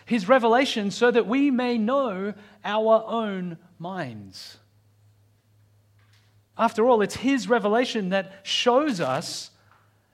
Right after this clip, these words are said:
our sinfulness and our need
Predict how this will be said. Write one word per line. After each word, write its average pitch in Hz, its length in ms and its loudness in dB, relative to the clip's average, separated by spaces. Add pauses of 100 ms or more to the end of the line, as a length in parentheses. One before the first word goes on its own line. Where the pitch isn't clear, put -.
(140)
our 214 280 0
sinfulness 214 920 -6
and 170 200 -8
our 196 340 -6
need 185 480 -8